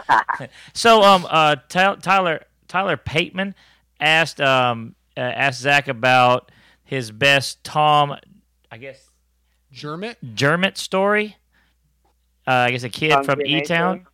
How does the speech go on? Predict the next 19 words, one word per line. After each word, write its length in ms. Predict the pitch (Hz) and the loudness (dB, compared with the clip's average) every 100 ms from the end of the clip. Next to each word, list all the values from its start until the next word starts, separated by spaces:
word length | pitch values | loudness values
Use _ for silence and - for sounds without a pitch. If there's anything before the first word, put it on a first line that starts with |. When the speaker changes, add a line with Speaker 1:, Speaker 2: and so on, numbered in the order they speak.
| - | -16
Speaker 2:
Do 120 | 120 | -8
you, 60 | 139 | -8
do 100 | 120 131 | -8 -12
you, 100 | - 120 | -12 -16
uh, 140 | 110 | -16
say, 180 | - 131 | -12 -6
how'd 180 | 127 160 | -2 -2
you 60 | 156 | 0
say 180 | 190 | -4
it? 140 | 214 - _ _ _ _ _ _ _ _ _ _ _ | -4 -10 _ _ _ _ _ _ _ _ _ _ _
Speaker 3:
Tom 240 | 143 143 | -6 -6
Jermay? 460 | 135 139 135 143 156 - | -8 -10 -8 -10 -12 -10
Speaker 2:
Yeah. 140 | 156 180 | 0 2
Speaker 1:
Yeah. 220 | 127 120 - _ _ _ - - - - _ _ _ _ | 2 0 -8 _ _ _ -20 -20 -20 -20 _ _ _ _
Speaker 3:
Yeah, 200 | 151 139 - _ | 0 0 -2 _
he, 320 | 151 175 190 | -6 -2 0
um, 460 | 170 160 151 131 127 _ _ _ _ _ _ _ _ - | 0 0 -4 -10 -18 _ _ _ _ _ _ _ _ -20
he 680 | 180 190 196 196 196 185 156 | -18 -16 -16 -14 -12 -4 4
actually 460 | 160 156 160 147 | 4 4 0 0